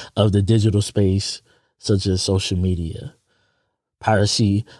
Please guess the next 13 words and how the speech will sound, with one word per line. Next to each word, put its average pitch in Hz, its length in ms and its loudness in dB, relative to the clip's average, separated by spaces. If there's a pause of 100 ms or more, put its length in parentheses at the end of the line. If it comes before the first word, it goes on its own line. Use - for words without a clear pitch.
allows 104 720 0 (1000)
niche 95 480 -4
films 107 500 0
to - 80 -4
be 101 120 0
seen 113 400 0
and 104 120 0
viewed 107 380 2
by 101 140 -2
a 98 100 0
range 123 400 0
of 117 180 0
audiences, 107 920 -2